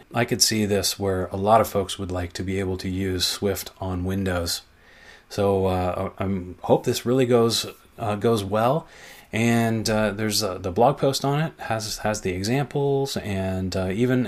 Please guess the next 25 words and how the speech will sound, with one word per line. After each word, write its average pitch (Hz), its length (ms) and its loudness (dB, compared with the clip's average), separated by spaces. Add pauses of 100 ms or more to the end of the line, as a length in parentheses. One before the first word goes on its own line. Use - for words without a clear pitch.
a 104 280 0
real 110 340 4
world 117 340 2
example 104 480 -2
of, 92 240 -2 (480)
uh, 92 400 -2 (380)
the, 107 400 -4
a 101 120 0
company 117 320 2
that 101 160 2
is 95 200 0
using 110 300 4
it 107 160 2 (400)
to 101 220 -2
do 101 140 -2
some - 160 -2
cross-platform 98 800 -4
applications 95 640 -4
with - 120 -8
Swift. - 420 -4
So - 220 -4
that's 95 200 0
all 98 140 4
very 95 260 4
exciting. 87 420 4